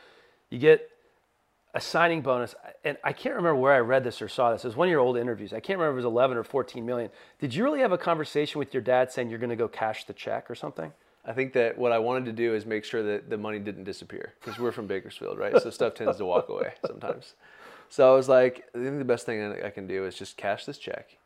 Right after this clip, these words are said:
Speaker 2: and then just keep the money in the house somewhere." Like, literally, that's how naive I was. <laughs> We'll just stash in the walls. We'll just find a secret compartment. I watched too many movies when I was
Speaker 1: Too
Speaker 2: growing
Speaker 1: many
Speaker 2: up.
Speaker 1: heist movies,
Speaker 2: Oh
Speaker 1: huh?
Speaker 2: my gosh, dude. I, I love heist movies. So that's probably what happened. But yeah, no, that, I'm sure that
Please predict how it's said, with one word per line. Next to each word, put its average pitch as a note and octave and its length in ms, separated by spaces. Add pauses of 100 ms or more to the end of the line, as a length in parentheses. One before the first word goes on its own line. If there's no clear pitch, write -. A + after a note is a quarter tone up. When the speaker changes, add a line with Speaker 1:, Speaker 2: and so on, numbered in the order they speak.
Speaker 2:
and F#2 160
then E2+ 120
just F2+ 160
keep G2 160
the G#2+ 60
money G#2 180
in G#2 60
the G2 80
house - 220
somewhere." - 340 (180)
Like, - 140
literally, A#2+ 800
that's A2 200
how G#2 500
naive A2+ 420
I G#3 240
was. F#3+ 600
<laughs> - 420 (760)
We'll C#3 80
just B2+ 140 (160)
stash - 320
in D#3 80
the D3+ 60
walls. C3+ 420 (180)
We'll A2+ 80
just G2+ 200
find G#2 200
a G#2 40
secret A#2+ 300
compartment. A#2+ 540
I A2 100
watched G2+ 220
too A2 80
many G#2 100
movies G2 320
when G#2 80
I G2 40
was G#2+ 100
Speaker 1:
Too - 120
Speaker 2:
growing D#3+ 120
Speaker 1:
many C#3 100
Speaker 2:
up. C#3 80
Speaker 1:
heist - 140
movies, A#2+ 280
Speaker 2:
Oh C3 280
Speaker 1:
huh? G#2 60
Speaker 2:
my F#2+ 160
gosh, F#2+ 340
dude. G2 140
I, F#2+ 100
I - 140
love F2+ 220
heist - 200
movies. G2 260
So G#2 100
that's F#2+ 140
probably F#2+ 260
what F#2 140
happened. F#2 320
But G2 200
yeah, B2+ 180
no, B2 80
that, A#2+ 280
I'm E3+ 120
sure A#3 180
that - 220